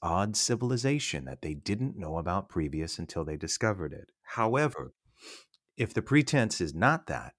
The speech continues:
and it is that they made us, that they put us here,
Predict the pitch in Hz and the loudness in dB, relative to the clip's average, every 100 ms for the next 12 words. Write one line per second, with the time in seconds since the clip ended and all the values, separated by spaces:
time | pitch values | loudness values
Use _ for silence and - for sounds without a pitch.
0 | _ _ _ _ _ 101 87 90 110 120 | _ _ _ _ _ -6 -2 2 4 4
1 | 98 90 80 - _ 87 76 87 101 87 | 4 2 2 -6 _ -12 -4 0 0 0
2 | 95 82 64 - - - - _ _ _ | 0 0 -4 -6 -8 -8 -14 _ _ _
3 | _ - 90 80 - _ _ _ _ - | _ -4 -2 -2 -6 _ _ _ _ 0
4 | 98 123 - 143 117 - 78 65 73 120 | 0 2 4 6 6 2 -2 -4 -6 -10